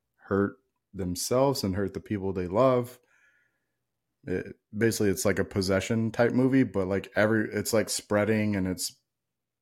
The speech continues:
every, you know, it's widespread. It's worldwide. A piece of property um,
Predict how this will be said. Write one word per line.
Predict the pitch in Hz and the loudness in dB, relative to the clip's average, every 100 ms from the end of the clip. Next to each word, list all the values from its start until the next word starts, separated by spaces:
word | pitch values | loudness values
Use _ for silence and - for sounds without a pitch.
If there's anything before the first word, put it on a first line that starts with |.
| _ _ _ | _ _ _
every, | 101 104 107 101 | 0 0 -2 -4
you | 104 | -2
know, | 95 90 | -2 -4
it's | 87 | -2
widespread. | 98 95 90 - 87 87 87 | 2 2 2 -4 -6 -6 -8
It's | 87 | -8
worldwide. | 95 95 92 82 87 85 - _ - | -2 -2 0 -4 -6 -8 -14 _ -14
A | 85 _ - | -14 _ -6
piece | 107 98 | -4 -6
of | - | 2
property | 123 117 120 113 110 107 _ _ _ _ _ _ - | 2 4 2 -2 -4 -6 _ _ _ _ _ _ -4
um, | 98 98 98 95 95 | 0 2 2 2 0